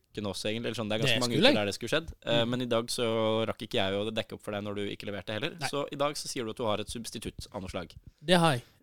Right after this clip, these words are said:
Speaker 1: Få høre
Speaker 2: Eh,
Speaker 1: hva du har til oss. Hva,
Speaker 2: jeg,
Speaker 1: hva skjer?
Speaker 2: jeg lagde rap. Han ble bare så shit at jeg torde ikke å levere han. For du,
Speaker 1: Nei.
Speaker 2: du har levert så gode greier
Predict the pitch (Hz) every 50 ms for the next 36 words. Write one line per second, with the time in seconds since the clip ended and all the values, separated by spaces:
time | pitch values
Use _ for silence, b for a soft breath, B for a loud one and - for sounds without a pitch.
0 | - - 151 156 160 165 165 165 165 156 - 101 90 90 - - - - - _
1 | _ - - 123 127 - 110 117 110 110 107 110 - - - - - - - -
2 | 180 175 160 147 170 190 190 135 135 160 - - - - - - - _ _ -
3 | 151 156 165 190 190 - - 139 139 139 139 151 - - 151 143 - - - -
4 | 151 - _ _ - - - 147 - - 135 - - 135 127 - - - 131 -
5 | - 131 131 131 131 131 127 131 165 220 247 - - - 185 190 226 185 - -
6 | - 92 226 277 254 196 156 165 208 208 - - - - 147 131 139 143 147 156
7 | 165 160 143 127 110 113 123 127 127 127 131 143 147